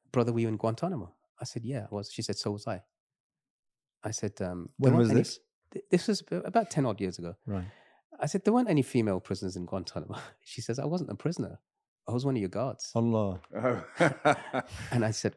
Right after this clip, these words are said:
Speaker 1: "Wow." I said, "Tell me, like, I've become Muslim." She said, "Yeah, um, I became a Muslim because I saw the prisoners, how they behaved there."
Speaker 2: Wow.
Speaker 1: First of all, uh, you know, she said, and something I know for a fact, there's m-, abuse against females in, in, in the U S military is
Speaker 2: Yeah.
Speaker 1: massive. It's
Speaker 2: Yeah.
Speaker 1: huge.
Speaker 2: Yeah.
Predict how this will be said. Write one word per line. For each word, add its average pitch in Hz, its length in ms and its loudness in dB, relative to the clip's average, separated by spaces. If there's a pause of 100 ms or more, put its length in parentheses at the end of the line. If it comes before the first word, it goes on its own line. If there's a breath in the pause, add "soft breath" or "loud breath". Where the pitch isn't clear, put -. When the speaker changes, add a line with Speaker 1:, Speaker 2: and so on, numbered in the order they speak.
Speaker 1:
"Wow." 185 280 10 (340)
I - 20 -16
said, - 180 -8
"Tell 160 160 4
me, 131 160 0
like, 98 280 -6
I've 101 100 -6
become 104 240 -2
Muslim." 101 420 -8
She - 140 -6
said, 95 220 -6
"Yeah, 107 220 -4 (140)
um, 90 260 -2 (340 soft breath)
I 120 120 6
became 143 280 4
a 135 40 4
Muslim 92 340 -2
because 95 260 -4
I 95 80 0
saw 95 280 -4 (180)
the 92 120 -12
prisoners, 87 420 -2
how 95 100 -4
they 90 140 -4
behaved 85 340 -8
there." - 160 -14 (460)
Speaker 2:
Wow. 92 60 -8
Speaker 1:
First 123 260 4
of 101 60 0
all, 95 260 2 (720)
uh, - 40 -18 (200)
you 95 140 -4
know, 90 120 -2
she - 140 -6
said, - 160 -6 (140)
and 120 180 2
something 143 220 4
I 107 80 4
know 101 160 0
for 90 140 -6
a - 40 -8
fact, - 240 -8
there's - 160 -4 (220)
m-, 98 140 -6 (100)
abuse 117 320 0
against 101 220 -4
females 92 340 -4
in, 90 200 -8
in, 87 200 -6
in 95 80 -8
the 85 80 -4
U 87 40 -4
S - 120 -10
military 80 300 -8
is - 160 -14
Speaker 2:
Yeah. 98 240 -4
Speaker 1:
massive. - 280 -8 (120)
It's - 180 -6
Speaker 2:
Yeah. 92 60 -6 (120)
Speaker 1:
huge. 95 260 2 (100)
Speaker 2:
Yeah. 92 60 -6